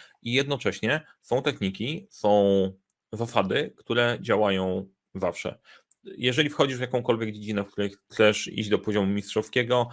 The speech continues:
to ona się nigdy nie skończy. Zawsze będzie coś, co możesz poprawić, możesz podziałać, podziałać lepiej.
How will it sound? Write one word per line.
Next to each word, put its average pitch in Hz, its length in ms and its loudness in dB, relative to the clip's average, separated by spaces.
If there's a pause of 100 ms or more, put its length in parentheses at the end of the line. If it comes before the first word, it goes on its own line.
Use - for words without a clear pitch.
(220)
to 104 80 0
ona 98 120 2
się 98 140 -6
nigdy 95 160 -4
nie 92 120 -6
skończy. - 380 -10 (200)
Zawsze 113 520 2
będzie 95 480 0
coś, 107 340 0
co 92 120 -6
możesz 98 260 -6
poprawić, 98 540 -2
możesz 95 180 -10
podziałać, 95 420 -2
podziałać 98 380 -2
lepiej. 131 320 2